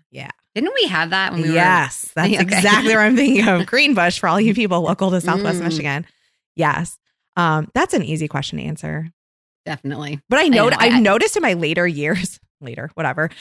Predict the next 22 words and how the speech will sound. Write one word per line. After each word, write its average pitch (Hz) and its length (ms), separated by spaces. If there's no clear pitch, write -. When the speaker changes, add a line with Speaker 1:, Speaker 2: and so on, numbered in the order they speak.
Speaker 1:
Um, 185 360
<laughs> - 480
Speaker 2:
Your 190 200
older 180 340
year, 170 200
your 190 120
Speaker 1:
in 196 60
Speaker 2:
older 196 160
Speaker 1:
my - 60
Speaker 2:
age. 285 360
Speaker 1:
mid-thirties, 214 760
I'm 214 180
noticing 226 600
that 165 400
I 180 100
really 185 640
prefer 170 340
more 147 200
savory 156 460
foods 175 320
to - 100
sweet. - 320